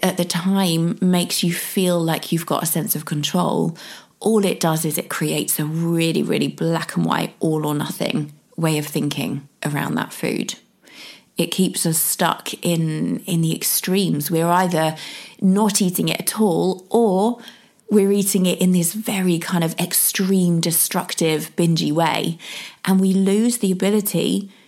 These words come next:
that we once had to eat that food in, in moderation and in a way that feels normal and calm and peaceful. And that's because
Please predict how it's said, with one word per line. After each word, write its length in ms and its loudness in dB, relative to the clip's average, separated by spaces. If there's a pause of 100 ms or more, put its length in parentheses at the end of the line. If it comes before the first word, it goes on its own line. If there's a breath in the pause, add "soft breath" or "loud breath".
(200 loud breath)
that 160 2
we 120 4
once 280 2
had 320 0
to 180 0 (120)
eat 240 0
that 200 -2
food 480 0 (100)
in, 640 0
in 240 2
moderation 800 0 (400)
and 140 0
in 140 2
a 60 0
way 260 2
that 240 -2
feels 540 -2
normal 460 2
and 160 -2
calm 460 -2
and 120 -4
peaceful. 600 -4 (480)
And 160 2
that's 200 -2
because 720 0